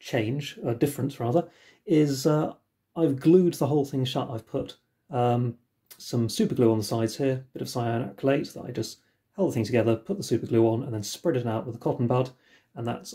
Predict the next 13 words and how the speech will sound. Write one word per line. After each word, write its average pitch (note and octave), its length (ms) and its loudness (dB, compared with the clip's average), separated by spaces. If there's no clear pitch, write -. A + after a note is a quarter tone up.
on A#2 240 -4
the A#2 60 -2
two E3+ 260 2
sides A2 520 -6
like - 140 -16
that. F#3 220 -2
You D#3 60 -14
can C3+ 100 -6
see A#2+ 260 -4
it's - 100 -18
sort - 220 -16
of - 60 -20
reflective - 640 -4